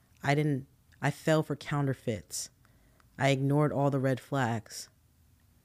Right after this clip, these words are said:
And I had to forgive myself for my intentional disobedience. Now, I'm in a place of surrender, and my prayers are starting to sound like, "God, if you don't want it, neither do I.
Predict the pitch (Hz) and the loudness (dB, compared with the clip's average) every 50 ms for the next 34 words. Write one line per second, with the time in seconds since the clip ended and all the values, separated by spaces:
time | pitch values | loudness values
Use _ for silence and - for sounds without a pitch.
0 | _ _ _ _ - 143 143 143 135 165 185 180 - 170 - 156 139 139 151 160 | _ _ _ _ -2 0 0 0 0 -2 -2 -2 -4 -8 -8 -8 -6 -4 -2 -2
1 | 165 170 143 135 127 - - 131 123 120 - - 135 127 127 131 113 98 127 120 | 0 0 -2 -2 -2 -2 -2 -2 -2 -2 -4 -4 -4 -2 -2 -2 -2 -2 -4 -6
2 | - - 175 180 - - 151 135 120 120 113 123 117 - 123 117 - 117 113 110 | -4 -4 -4 -4 -4 -4 -4 -4 -2 -4 -4 -6 -6 -6 -6 -6 -6 -6 -8 -8
3 | - - 92 80 - - - - - - _ _ _ _ _ _ _ _ _ - | -10 -12 -16 -18 -16 -16 -14 -14 -14 -16 _ _ _ _ _ _ _ _ _ -2
4 | 156 180 190 180 151 135 127 131 - _ _ _ _ - 143 151 151 156 151 147 | 0 2 2 2 2 0 -2 -4 -8 _ _ _ _ -4 -2 0 0 2 0 0
5 | 139 - - 151 139 - - 131 - - 127 127 131 120 110 113 120 127 120 - | -2 -2 -2 -4 -2 -2 -6 -6 -6 -4 -4 -2 -2 -2 -4 -6 -8 -12 -14 -16
6 | _ _ _ _ _ _ - 151 151 147 147 - - - 165 160 160 156 143 - | _ _ _ _ _ _ -2 0 0 0 0 -2 -2 0 0 0 0 0 -4 -4
7 | - 143 139 131 135 131 - 123 - 139 131 127 127 123 117 120 123 135 139 135 | -4 -2 -2 -2 -2 -4 -4 -6 -4 -2 -2 -2 -2 -2 -4 -4 -4 -2 -2 0
8 | 131 117 117 - - 143 143 151 151 147 147 147 147 151 151 143 113 131 135 135 | 0 -2 -4 -4 -2 0 0 2 2 2 0 0 0 0 0 -2 -2 -2 -2 0
9 | 135 127 135 127 131 127 127 120 113 123 135 139 123 | 0 0 -2 -2 0 -2 -2 -2 -4 -6 -8 -12 -14